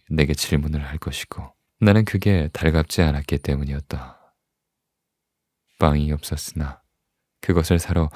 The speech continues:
내려가고 싶지 않았기에 계란 프라이를 해서 선체로 접시에 입을 대고 먹었다.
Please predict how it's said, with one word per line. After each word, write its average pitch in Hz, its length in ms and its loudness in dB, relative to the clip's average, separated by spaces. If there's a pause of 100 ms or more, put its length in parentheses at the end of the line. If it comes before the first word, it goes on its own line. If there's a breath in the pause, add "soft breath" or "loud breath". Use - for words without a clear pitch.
(220 loud breath)
내려가고 78 420 4
싶지 - 240 -4
않았기에 73 640 -4 (680)
계란 76 280 0
프라이를 73 440 -4
해서 69 380 -6 (760)
선체로 82 380 2
접시에 - 500 -2
입을 73 360 0
대고 73 300 -4
먹었다. - 580 -8